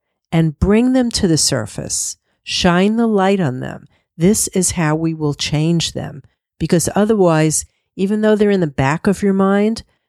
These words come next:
they're going to create feelings that influence everything you do, every choice you make. And that, you know, is going to affect your outcome, your result. And if we want to change the result,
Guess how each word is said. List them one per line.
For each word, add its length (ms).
they're 120
going 400
to 160
create 540
feelings 540
that 220
influence 680
everything 680
you 180
do, 460
every 360
choice 500
you 100
make. 400
And 240
that, 440
you 200
know, 540
is 240
going 380
to 180
affect 580
your 140
outcome, 580
your 180
result. 680
And 160
if 120
we 100
want 200
to 60
change 400
the 120
result, 640